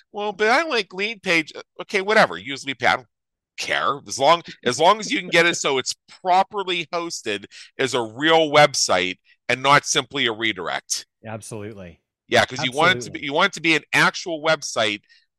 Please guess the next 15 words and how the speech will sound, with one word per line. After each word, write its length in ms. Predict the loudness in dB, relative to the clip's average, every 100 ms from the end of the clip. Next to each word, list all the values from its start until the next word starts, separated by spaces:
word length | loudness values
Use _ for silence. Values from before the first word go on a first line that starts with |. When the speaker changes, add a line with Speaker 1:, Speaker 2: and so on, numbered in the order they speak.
| _ -4
Speaker 1:
planted 480 | 0 0 -2 -6 -6
into 300 | -8 -6 -8
the 100 | -6
ground 400 | 0 2 2 0
with 160 | -8
a 60 | -4
foundation. 800 | 2 2 2 2 0 -2 -8 -10
So 300 | -2 -2 -2 -10 0
I 120 | 2
think 260 | 4 2 2
Leadpages 640 | 0 2 2 2 0 -4
allows 420 | -2 2 2 0
you 100 | -6
to, 100 | -6 -2
a-, 160 | -2